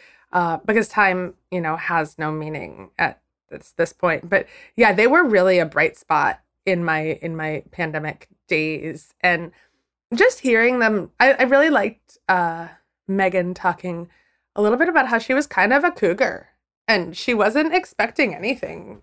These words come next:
from her relationship with Nick. Uh, and he was just, he was all in, he was there for it. So, uh, yeah, I wanna, I wanna play a little bit of them.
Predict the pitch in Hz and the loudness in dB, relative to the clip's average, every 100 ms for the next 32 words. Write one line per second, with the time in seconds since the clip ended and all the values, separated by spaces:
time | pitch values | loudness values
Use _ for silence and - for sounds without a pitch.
0 | _ - 175 180 165 165 170 - 185 175 | _ -14 -6 -4 -4 -4 -8 -8 -12 -8
1 | 196 - 190 180 - _ - - - 185 | -8 -4 -4 -4 -8 _ -20 -12 2 4
2 | 175 - - 208 202 220 220 294 381 370 | 4 0 -2 -4 0 2 2 4 2 2
3 | 330 359 339 349 311 392 240 190 247 320 | 4 4 6 6 4 4 2 0 2 2
4 | 240 202 247 320 - - - - - _ | 0 2 4 2 0 -2 -2 -4 -6 _
5 | - 220 214 208 202 202 - - - _ | 0 2 4 4 2 -2 -16 -20 -20 _
6 | 208 208 190 175 - _ _ _ _ _ | 2 4 4 0 -4 _ _ _ _ _
7 | _ _ _ 247 214 - 226 254 262 202 | _ _ _ 2 2 2 2 4 4 2
8 | 233 233 - 202 190 180 175 165 156 160 | 2 0 0 2 2 0 -2 -4 -8 -8
9 | - - - 208 | -10 -8 -10 -14